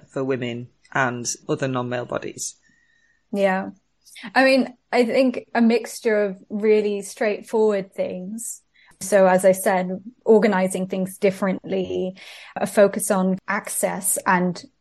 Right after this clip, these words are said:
Speaker 2: prevention and provision as well. So I talk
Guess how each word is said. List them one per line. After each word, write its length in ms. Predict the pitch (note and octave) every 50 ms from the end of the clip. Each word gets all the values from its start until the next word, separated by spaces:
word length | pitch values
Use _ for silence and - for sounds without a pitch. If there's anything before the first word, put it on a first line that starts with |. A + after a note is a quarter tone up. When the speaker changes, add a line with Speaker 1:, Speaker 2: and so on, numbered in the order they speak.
| _ _
Speaker 2:
prevention 1000 | - A#3 G3 F3+ G3+ G3+ G#3+ G#3 - - - G3 F3+ F3 F3+ F#3 F3+ F3+ F#3+ - _ _
and 420 | - F#3 F3 F3 F3+ F3+ F#3 - - _ -
provision 540 | - - A3 F#3 G#3 A#3 A#3 A3+ A3 G3+ F#3+
as 200 | F#3+ F#3+ F#3+ -
well. 320 | A#3 A3+ A3 G3+ F#3+ F#3+ G3
So 380 | F#3+ - G#3 F#3+ F#3 F#3 F#3 -
I 120 | - G3+
talk 280 | F#3+ - G3+ F#3 -